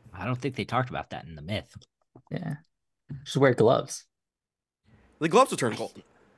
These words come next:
Speaker 3: The Midas touch
Speaker 2: Mm-hmm.
Speaker 3: is a power that I don't really care much for.
Speaker 1: Yeah.
Speaker 3: Uh, it's too much of a monkey's paw situation.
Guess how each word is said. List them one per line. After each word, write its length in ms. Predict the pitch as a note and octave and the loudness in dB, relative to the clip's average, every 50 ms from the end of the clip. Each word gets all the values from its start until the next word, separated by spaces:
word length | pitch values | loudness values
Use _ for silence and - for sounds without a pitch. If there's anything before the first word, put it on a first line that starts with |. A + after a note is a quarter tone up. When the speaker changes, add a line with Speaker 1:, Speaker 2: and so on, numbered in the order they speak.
| _ _ _ _ _ _ _ _ _ _ _ _ _ - | _ _ _ _ _ _ _ _ _ _ _ _ _ 0
Speaker 3:
The 60 | D#3 | 4
Midas 260 | G#3+ C4 C4+ A#3 E3 | 6 6 6 6 4
touch 200 | - C#3+ A2+ - | 4 2 0 0
Speaker 2:
Mm-hmm. 100 | E3+ A#2+ | 0 -2
Speaker 3:
is 100 | A2+ G#2 | -2 -2
a 60 | A2 | 0
power 280 | G#2 B2+ A2+ G#2+ G#2+ G#2+ | 2 2 2 2 2 0
that 120 | G2+ G#2+ | -2 -2
I 80 | G#2+ G#2 | -2 -2
don't 100 | G2+ G2+ | -2 -4
really 140 | G#2 A2 A#2 | -6 -8 -8
care 160 | - - G2+ | -10 -10 -10
much 160 | G#2 G2 - | -12 -12 -14
for. 240 | - A#2+ C3 A#2+ - _ _ _ _ _ _ _ _ _ - | -14 -14 -14 -14 -16 _ _ _ _ _ _ _ _ _ -20
Speaker 1:
Yeah. 320 | D#3 D3 D3 D3+ D3+ D3+ C3+ - _ _ _ _ - | -18 -16 -14 -12 -12 -14 -14 -16 _ _ _ _ -10
Speaker 3:
Uh, 220 | G2+ F#2 - A#3 - | -2 2 4 4 4
it's 200 | - - - - | 2 -2 -2 -4
too 120 | - - | 0 4
much 120 | A3+ A3 - | 4 4 6
of 80 | D3+ | 6
a 60 | C3+ A#2+ | 6 6
monkey's 300 | B2 A#2+ A#2+ B2 A#2 - | 6 4 2 0 -6 -6
paw 220 | - A2 F#2 D2+ | -4 -4 -4 -4
situation. 600 | - - F#2 - - G#2+ A2 G#2 - - - A2 | -6 -10 -12 -12 -10 -10 -10 -10 -12 -14 -20 -20